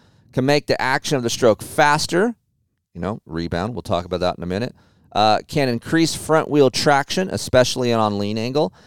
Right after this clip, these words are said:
and give a more supple feel to the hands through the bars. Now, the reaction to having a softer setting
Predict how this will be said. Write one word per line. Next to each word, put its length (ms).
and 200
give 140
a 60
more 300
supple 380
feel 280
to 80
the 120
hands 340
through 120
the 40
bars. 420
Now, 120
the 100
reaction 560
to 80
having 420
a 80
softer 460
setting 420